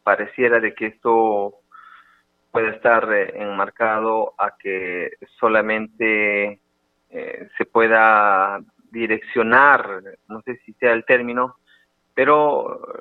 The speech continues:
lo que se ha dado cuenta ayer es que, eh, sí estamos de acuerdo con algunas peticiones, algunas necesidades que también dentro del marco en el ámbito deportivo están pasando, pero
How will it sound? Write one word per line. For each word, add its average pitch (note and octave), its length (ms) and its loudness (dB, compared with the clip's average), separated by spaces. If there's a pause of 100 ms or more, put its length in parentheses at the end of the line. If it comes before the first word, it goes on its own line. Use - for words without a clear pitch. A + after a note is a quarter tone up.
(180)
lo A2+ 180 -4
que A2 400 -4
se D3 60 0
ha C#3+ 40 4
dado D3+ 380 4
cuenta D3 340 -4
ayer C3+ 340 -4
es C3 180 -4
que, B2+ 280 -6
eh, A#2 80 -14 (280)
sí E3 200 -6
estamos B2+ 680 0 (260)
de G#2 120 -6
acuerdo B2 440 0
con B2+ 400 -2
algunas A2+ 500 -4
peticiones, A2+ 760 -2
algunas A#2 300 -2
necesidades A2 580 -2
que - 80 -10
también A2 400 -4
dentro A#2 260 -2
del G#2+ 100 -4
marco A2 580 0 (440)
en G2+ 140 -2
el G#2 80 4
ámbito A2+ 340 0
deportivo G#2+ 640 -2
están G2+ 800 -2
pasando, C#3 420 0
pero G2+ 420 -2